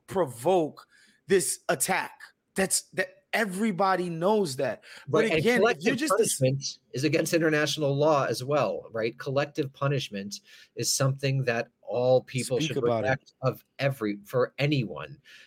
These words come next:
Speaker 2: that you're punishing a population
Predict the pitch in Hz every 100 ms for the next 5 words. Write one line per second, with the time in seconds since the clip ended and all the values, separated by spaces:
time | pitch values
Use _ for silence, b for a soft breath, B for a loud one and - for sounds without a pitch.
0 | B 117 120 113 - _ 135 123 - 147
1 | 147 143 156 156 143 139 135 139 - 131
2 | 139 123 107 107 110 - 85 82